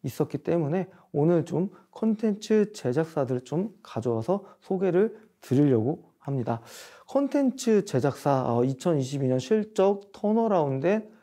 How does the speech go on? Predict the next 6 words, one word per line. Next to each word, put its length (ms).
기업 340
발굴에 340
집중하자라고 1000
좀 160
결론을 480
먼저 560